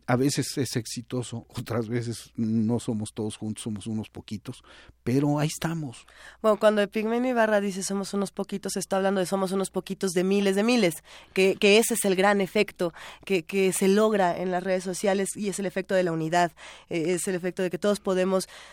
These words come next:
Speaker 2: si los usamos de manera responsable, eh, sumarnos realmente a causas que son importantes. Hablando de unidad, nuestra querida amiga Priscila Pomeroy tiene otra canción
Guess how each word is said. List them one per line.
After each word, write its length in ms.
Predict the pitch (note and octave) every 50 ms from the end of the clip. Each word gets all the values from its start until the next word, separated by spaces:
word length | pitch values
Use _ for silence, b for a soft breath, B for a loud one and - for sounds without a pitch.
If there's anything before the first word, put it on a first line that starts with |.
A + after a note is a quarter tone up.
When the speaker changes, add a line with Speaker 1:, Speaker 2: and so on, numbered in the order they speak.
| B B
Speaker 2:
si 240 | - - - F#3+ F3+
los 180 | F#3 E3+ -
usamos 380 | E3+ - B3 A#3+ A#3 A3 G#3+ G3
de 80 | G3
manera 320 | F#3+ F#3+ F#3+ G3+ G3+ G3+ G3
responsable, 840 | F#3+ F#3 - - F#3+ F#3 F#3+ - A3+ A3 A3 A#3+ A#3 - C#3+ E3
eh, 80 | E3 - - _ -
sumarnos 560 | - - G#3+ A3+ A#3 B3+ C4+ C4+ B3 A3 G#3
realmente 560 | A3 G#3 G#3 G#3+ G3+ G#3 G3+ - G3+ G3 B B B B B B B B B
a 100 | - F#3
causas 340 | - - A3 A3+ G3+ B3+ A#3
que 80 | - G#3
son 140 | - A3+ A#3
importantes. 540 | A#3 G#3 G#3+ G#3 G#3 A#3+ A#3+ A3+ A#3+ - - -
Hablando 420 | G#3 A3 B3 C4+ D4 D#4+ D#4+ E4
de 140 | D4+ C4 A#3
unidad, 440 | G#3+ G#3 G3+ G#3 G3 G#3 G#3+ B3 A#3+
nuestra 440 | G#3+ G#3+ G3 G3 - - - G3 F#3+
querida 320 | - G3 G3+ G#3+ A3+ A3
amiga 320 | A3 A3 A3 G#3+ G#3 G#3 G3
Priscila 640 | - - F#3+ F3+ - G#3 G3 G3 F#3+ F#3 F3+ F3+
Pomeroy 400 | - G#3 G#3+ A#3+ A#3+ A#3+ A#3+ A#3+ B B B B B B B -
tiene 300 | - C#4 C#4+ D4 C#4 C4+
otra 280 | C4+ C4+ C4+ C4 C4 B3
canción 600 | - A3 G#3 G#3 G3+ - A#3+ A#3 A#3 B3 A#3+